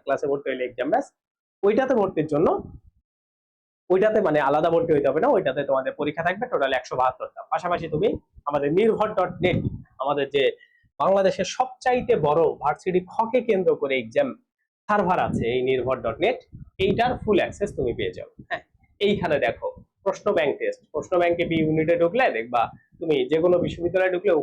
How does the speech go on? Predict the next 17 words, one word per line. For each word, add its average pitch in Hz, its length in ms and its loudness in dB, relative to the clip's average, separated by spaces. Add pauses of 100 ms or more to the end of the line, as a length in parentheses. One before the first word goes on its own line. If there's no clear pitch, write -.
(120)
সেই 208 240 2
বিশ্ববিদ্যালয়ের, 151 680 -2
এই 143 120 2
দেখো 120 180 -4
দুই 131 120 0
হাজার 123 240 -2
পনেরো 240 240 2 (140)
সাল 165 180 2
থেকে 160 220 0
শুরু 139 220 -2
করে, 104 140 -8 (360)
হ্যাঁ, 131 200 -2
এই 107 100 -6
দেখো 110 220 -6
পনেরো 139 300 -2
সালে 127 200 -2
যদি 135 120 2